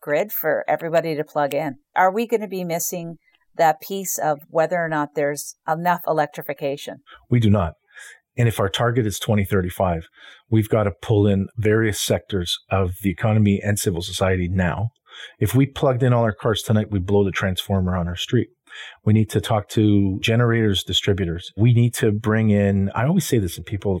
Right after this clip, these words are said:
Speaker 2: kinda shake their head when I say this, but the oil and gas industry has this incredible network of real estate where we show up with our cars to fill up with gas. Why can't they be our charging partners?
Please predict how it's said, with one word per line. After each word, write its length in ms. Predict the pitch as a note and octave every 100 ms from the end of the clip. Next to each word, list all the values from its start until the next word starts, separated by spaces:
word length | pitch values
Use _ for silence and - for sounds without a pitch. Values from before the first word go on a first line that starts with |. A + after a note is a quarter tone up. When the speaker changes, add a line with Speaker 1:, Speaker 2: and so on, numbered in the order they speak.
| -
Speaker 2:
kinda 200 | G#2 F#2+
shake 200 | - F2+
their 120 | -
head 100 | G#2
when 100 | F2+
I 60 | E2+
say 160 | -
this, 160 | D#2+ -
but 140 | - - - -
the 100 | -
oil 160 | B2 A3+
and 80 | F#3
gas 260 | A#2 A2+
industry 360 | G2+ F2 - E2
has 160 | G2 F#2
this 160 | G#2
incredible 540 | G#2+ - - C#4+ C4 E3
network 340 | A#2+ A2+ G#2
of 140 | F#2+ G2
real 100 | A2+
estate 320 | - F#2 E2+
where 140 | G2+
we 200 | A2+ F#3
show 280 | D#3 - A#2
up 160 | A#2 A2
with 100 | G2+
our 120 | C3+
cars 340 | - A2 G2
to 100 | -
fill 220 | G2 A#2+
up 160 | G2+ -
with 100 | -
gas. 320 | A2 F2 -
Why 160 | G2 C3
can't 280 | - D#3 D3
they 120 | B2+
be 320 | A2 G2+ F#2+ - _ _ _
our 120 | E2
charging 420 | F#2 - A2+ G#2 F2+
partners? 420 | C#2 G#1 D2